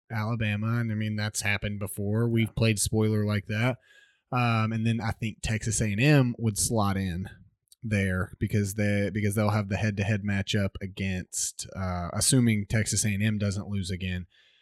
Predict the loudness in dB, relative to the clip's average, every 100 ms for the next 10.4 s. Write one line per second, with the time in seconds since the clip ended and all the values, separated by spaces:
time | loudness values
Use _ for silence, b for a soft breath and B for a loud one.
0 | _ 2 4 4 2 0 0 0 2 2
1 | 4 6 6 4 0 -2 2 4 4 2
2 | 0 2 6 6 6 2 2 4 4 2
3 | 2 2 0 -2 -6 -4 -2 -2 -4 -4
4 | -6 -6 -6 -6 -6 -10 -10 -8 -6 -8
5 | -10 -12 -10 -10 -14 _ 8 10 10 6
6 | 4 4 2 4 2 4 0 0 -2 -6
7 | 8 8 10 10 12 12 12 12 12 10
8 | 8 4 2 2 0 2 4 6 10 12
9 | 12 10 8 8 10 10 8 6 8 8
10 | 8 4 0